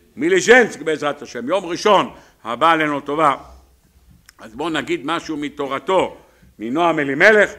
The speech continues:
לא תורה שלו, תורה של הבן שלו, מופיע בסוף איגרת הקודש, בסוף הנועם אלימלך, מופיע. כתוב בבעל שם טוב,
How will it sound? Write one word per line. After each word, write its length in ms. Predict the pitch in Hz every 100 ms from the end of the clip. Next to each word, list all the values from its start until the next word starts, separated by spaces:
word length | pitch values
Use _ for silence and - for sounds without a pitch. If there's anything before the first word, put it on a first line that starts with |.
| - _ _ -
לא 180 | 147 180
תורה 240 | 160 139
שלו, 320 | 135 127 165
תורה 300 | 180 139 147
של 160 | 156 131
הבן 260 | 123 185 175
שלו, 240 | 156 143
מופיע 380 | 127 117 165 147
בסוף 400 | 127 - 156 139
איגרת 380 | 117 143 135 127
הקודש, 360 | - 151 135
בסוף 320 | 110 - 143
הנועם 300 | 123 135 135
אלימלך, 400 | 131 135 165 143 - _ _ _ -
מופיע. 360 | 110 127 117 - _ _ _ _ _ _ _ _ _
כתוב 360 | - 165 240 247
בבעל 300 | 208 196 160
שם 260 | 147 135
טוב, 240 | 113 104